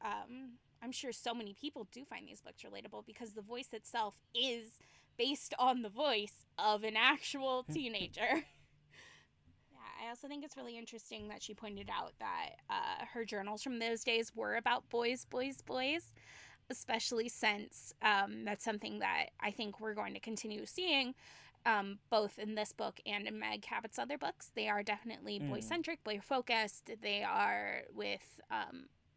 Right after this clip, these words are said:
Speaker 1: all female protagonists, um,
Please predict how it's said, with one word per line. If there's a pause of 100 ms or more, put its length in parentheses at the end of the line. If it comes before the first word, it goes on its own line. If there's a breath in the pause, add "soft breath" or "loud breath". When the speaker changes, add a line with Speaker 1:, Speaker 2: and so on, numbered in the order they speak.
Speaker 1:
all (400 soft breath)
female
protagonists, (140)
um,